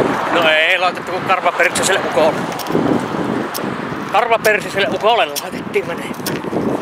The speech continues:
Vittu tässä tämä neste akka pelekkiä tätä kameralla, vaikka mulla olisi pielä se. Käessä kun on, niin se kahtoo koko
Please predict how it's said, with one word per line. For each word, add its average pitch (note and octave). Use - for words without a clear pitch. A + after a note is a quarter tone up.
Vittu G#3+
tässä F#3
tämä G3
neste F#3+
akka D#3
pelekkiä D3
tätä C#3+
kameralla, C3
vaikka C3
mulla D#3
olisi D#3+
pielä C3+
se. -
Käessä G#3
kun F3
on, D#3+
niin E3+
se F3
kahtoo F#3
koko C#3